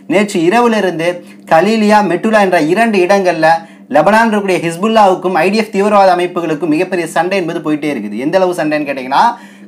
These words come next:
குறிப்பாக இவர்கள் டார்கெட் பண்ணி அடிக்கக்கூடிய இடம் எதுன்னு கேட்டீங்கன்னா, இ-, இஸ்ரேல் இருக்கக்கூடிய, அஹ், ஹைஃபா துறைமுகமாகட்டும், அதே மாதிரி பாத்தீங்கன்னா ஈலட் துறைமுகமாகட்டும். ஈலட் துறைமுகத்தை நோக்கி தான் பல தாக்குதல் இதுவரையும் நடந்திருக்கு. கிட்டத்தட்ட ஒரு ஐந்நூறு தாக்குதலுக்கு மேல நடந்திருக்கலாம்.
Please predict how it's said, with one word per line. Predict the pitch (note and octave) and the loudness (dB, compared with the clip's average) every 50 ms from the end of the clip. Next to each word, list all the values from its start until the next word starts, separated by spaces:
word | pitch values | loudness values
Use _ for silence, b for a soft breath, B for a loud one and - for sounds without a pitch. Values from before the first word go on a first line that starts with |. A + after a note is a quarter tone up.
| - | -8
குறிப்பாக | - - G#3+ G3+ G3+ - G3 F3+ F3+ F3+ F#3 G#3+ B3 C4 B3 - - - - | -6 -4 -4 -2 0 2 2 2 4 4 4 4 4 2 0 -4 -10 -8 -6
இவர்கள் | C#3+ D#3 F3+ F3+ F3+ F3+ E3+ E3 C#3+ A#2 | -2 0 0 2 2 0 0 0 -2 -2
டார்கெட் | - F3 E3+ G#3 G#3 G#3+ G#3+ F#3+ | 0 2 2 2 2 0 -2 -2
பண்ணி | G#3 G#3 G3 | 0 0 0
அடிக்கக்கூடிய | F#3 F3+ F3+ F#3+ F3 F3+ F3+ | 0 0 -2 -4 -4 -2 -2
இடம் | F3 E3 D#3+ D#3+ D#3+ D3+ | -2 -2 0 0 -2 -2
எதுன்னு | D#3+ D#3+ D3 | -2 -4 -4
கேட்டீங்கன்னா, | D3 C#3+ C3 C#3 C#3+ E3 G3 A#3 A#3 E3 C#3+ C3 A2 B B B B G2+ | -4 -6 -6 -6 -6 -2 0 0 2 2 2 2 0 B B B B -8
இ-, | A#2 C3 C#3 C#3 C#3 C#3 | -4 -2 -2 -2 -2 -2
இஸ்ரேல் | C#3+ D3 - A3 A3 G#3+ | -4 -2 0 0 0 0
இருக்கக்கூடிய, | F#3+ F#3 E3+ D#3+ F3 F#3+ G#3+ A3+ G#3 F3+ D3+ C3 A#2+ A#2 B B B B - | 0 -2 -2 -2 -2 0 2 2 4 4 4 2 0 -2 B B B B -6
அஹ், | - B2+ B2+ B2 | -2 -2 0 2
ஹைஃபா | E3 F#3 A#3 A3+ B3 A3 G3+ | 2 2 2 4 4 2 2
துறைமுகமாகட்டும், | - F#3 F3+ F#3 F#3+ F#3+ F3+ F#3 F3+ E3 D#3+ D3 D#3 D#3+ D#3+ G3+ G3+ | 2 0 0 0 0 0 -2 -2 0 0 0 0 0 -4 -4 -2 0
அதே | F3+ E3 F3+ F#3 | 0 0 0 0
மாதிரி | F#3+ F3+ | -2 -2
பாத்தீங்கன்னா | F3 D#3+ D#3 D3 E3 G3 G#3 - | -2 -2 -4 -2 -2 -2 -4 -2
ஈலட் | F#3+ G#3+ A3+ A3+ G#3+ - - D#3+ | 0 0 0 0 0 -2 -4 -6
துறைமுகமாகட்டும். | D3+ D3 C3 C3 B2 B2 A2+ G#2+ G#2 G#2+ G#2+ G#2 A#2+ A#2+ | -6 -4 -4 -6 -6 -6 -6 -6 -6 -8 -10 -10 -8 -6
ஈலட் | C#3+ F3+ G#3+ A3+ A#3 F#3 F3+ | -4 -2 -2 -2 -2 -2 -4
துறைமுகத்தை | - F#3+ F#3 F#3 F3+ F3 D#3+ E3 D#3 D3+ D3+ | -4 -4 -2 -2 -2 -4 -4 -6 -6 -6 -6
நோக்கி | - D3+ D3 C#3+ - D3 C#3 | -4 -4 -4 -4 -4 -4 -2
தான் | E3 F#3 B3 - B B B B - - | 0 2 2 0 B B B B -6 0
பல | - D#3 F3+ G#3 A3+ | 2 2 4 2 2
தாக்குதல் | G#3+ - G#3+ G#3+ G#3+ A#3 A#3+ A3+ | 4 2 2 4 2 2 0 0
இதுவரையும் | G#3 G3 G3 F#3+ G3 G#3 A3 A3 | 0 0 0 0 0 0 0 2
நடந்திருக்கு. | G#3 F#3 F#3+ F#3+ F3+ D#3 C#3+ C3+ | 2 2 2 2 0 -2 -4 -4
கிட்டத்தட்ட | D#3 D#3 D3+ F3 E3+ G3+ A3 A3+ B B B B | -4 -4 -4 -2 0 0 0 0 B B B B
ஒரு | - D#3 | -2 0
ஐந்நூறு | C#3+ D3+ F3 G#3+ A#3 A#3 A3+ G#3+ | 0 2 2 2 2 2 2 2
தாக்குதலுக்கு | - G3 G3 G3 G#3 G#3 G#3 F#3+ F#3+ | 2 2 2 2 0 -2 -2 -2 0
மேல | F#3+ F#3+ F#3 F3+ F3 | 0 2 2 2 2
நடந்திருக்கலாம். | F3 F#3 G3 F#3+ F3+ C3 A#2+ A2+ - - B | 2 0 0 0 -2 -2 -4 -6 -8 -8 B